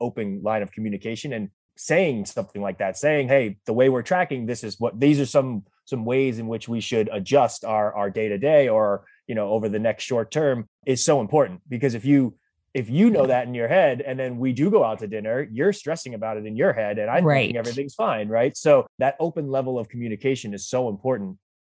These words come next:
Speaker 1: because to your point earlier, if you let these things build up in your mind about, you feel like you're stressed about it, or I feel like we're stressed, I'm stressed about it, but the other person doesn't understand the kind of the situation that you're feeling and that you're in,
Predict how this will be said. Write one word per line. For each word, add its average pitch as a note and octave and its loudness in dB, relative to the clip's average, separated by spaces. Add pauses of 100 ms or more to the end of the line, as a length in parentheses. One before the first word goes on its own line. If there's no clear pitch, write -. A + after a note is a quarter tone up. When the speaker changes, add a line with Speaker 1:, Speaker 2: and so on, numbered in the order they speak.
Speaker 1:
because A2 -6
to B2 -10
your B2+ -2
point A#2 -6
earlier, G#2+ 0 (240)
if F#2+ -10
you D3 -2
let D3 2
these A#2+ -6
things B2 -6
build A#2 -2
up A2 0
in A2 -6
your G#2 -4
mind A2+ -2
about, G2+ -4
you C3 -2
feel C3 0
like A2 2
you're G#2 -6
stressed - -2
about G#2+ -2
it, G#2+ -2 (220)
or A2 2
I B2+ 6
feel C#3 2
like A2+ 4
we're G#2 -4
stressed, - -8
I'm A#2+ -2
stressed - -4
about G#2 0
it, G2+ -2
but G#2+ -8
the A#2 -4
other A#2+ 0
person A#2 -4
doesn't A2+ -4
understand A2 -8
the G2+ -6
kind G#2 -10
of F#2+ -12
the G2 -12
situation A2 -8
that G2+ -6
you're G#2+ -4
feeling A#2+ -4
and G2+ -6
that G2+ -10
you're G#2 -4
in, A2+ 0